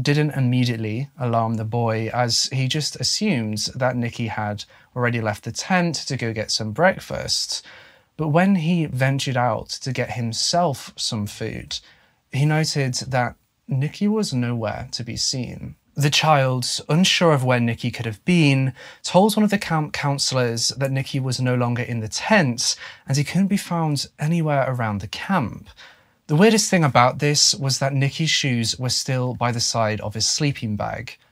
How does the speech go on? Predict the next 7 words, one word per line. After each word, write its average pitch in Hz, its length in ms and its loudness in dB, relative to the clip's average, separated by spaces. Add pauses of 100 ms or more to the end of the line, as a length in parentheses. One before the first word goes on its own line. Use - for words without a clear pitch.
(180)
untouched. - 920 -4 (340)
Nicky 190 400 6
Verstappen 127 920 2
was 123 360 0
an 135 100 0
eleven-year-old 139 720 2
boy 113 400 0